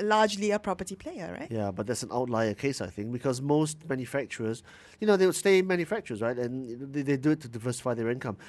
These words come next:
Speaker 2: And put it this way, they, if they had a factory, you know, the couple of acres of land which they used to use for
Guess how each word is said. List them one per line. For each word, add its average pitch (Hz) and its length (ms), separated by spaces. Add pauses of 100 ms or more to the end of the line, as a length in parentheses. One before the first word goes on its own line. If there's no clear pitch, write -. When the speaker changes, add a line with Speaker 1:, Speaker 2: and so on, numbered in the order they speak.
(220)
Speaker 2:
And 175 160
put 247 100
it 175 120
this 123 100
way, 117 100
they, 113 140
if 120 180
they 180 80
had 196 160
a 127 60
factory, 113 480
you 120 180
know, 117 120
the 98 120
couple 123 300
of - 100
acres 123 280
of 107 100
land 120 280
which 117 200
they 107 60
used 120 260
to 113 80
use 120 240
for 107 320